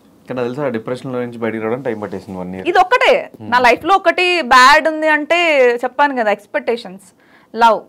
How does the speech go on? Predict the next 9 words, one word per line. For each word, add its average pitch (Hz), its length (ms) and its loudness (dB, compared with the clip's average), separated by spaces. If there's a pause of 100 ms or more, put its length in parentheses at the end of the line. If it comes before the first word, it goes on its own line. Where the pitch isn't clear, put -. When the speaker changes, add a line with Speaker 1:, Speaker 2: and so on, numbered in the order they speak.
(140)
Speaker 2:
కేరింగ్, 247 400 0 (320)
ఇవన్నీ, 247 760 -4 (540)
ఆ, 226 140 2
లైఫ్లోకి 262 420 0
వచ్చింది, 277 440 -6
అంతే 294 500 -2
ఎక్కువ 285 220 -4
పెయిన్ 262 240 -4
ఇచ్చింది. 214 400 -18